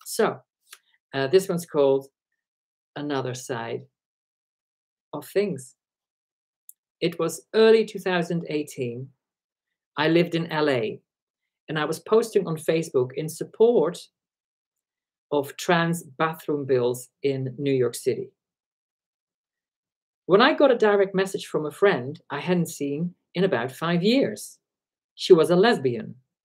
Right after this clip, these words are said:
a mum, a kind of crunchy granola type. She said, "I just wanted you to know that the issue isn't as simple as you think.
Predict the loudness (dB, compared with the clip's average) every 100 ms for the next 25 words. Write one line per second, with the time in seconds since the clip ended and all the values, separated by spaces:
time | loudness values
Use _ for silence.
0 | _ -10 -4 4 4 4 -2 -12 _ _
1 | _ _ _ -14 -2 0 6 6 6 2
2 | -8 _ _ _ _ _ _ -2 0 0
3 | -2 -4 0 0 2 0 -2 -6 _ _
4 | _ _ -16 -16 -20 _ _ _ _ _
5 | _ _ _ _ _ _ _ _ _ -14
6 | -2 0 2 2 0 -8 _ _ _ _
7 | _ _ _ _ _ _ 2 4 4 2
8 | 2 0 -2 -4 0 2 2 2 -2 -8
9 | -14 -14 -10 -6 2 2 2 -2 0 0
10 | 0 0 -2 -8 -6 -2 -2 -2 -4 -4
11 | -4 -10 -10 -6 -6 -6 -12